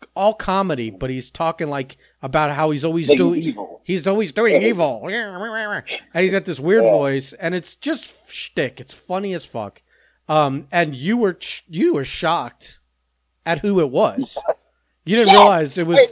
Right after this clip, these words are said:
Speaker 2: no idea.
Speaker 1: you didn't realize it was that, that guy, uh,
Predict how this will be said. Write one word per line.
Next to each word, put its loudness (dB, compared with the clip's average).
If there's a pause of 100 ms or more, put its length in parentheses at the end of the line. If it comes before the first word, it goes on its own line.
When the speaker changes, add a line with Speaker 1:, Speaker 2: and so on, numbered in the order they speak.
Speaker 2:
no 10
idea. 2 (180)
Speaker 1:
you -8
didn't -4
realize 0
it -4
was -4
that, -4 (400)
that -2
guy, 0 (280)
uh, -4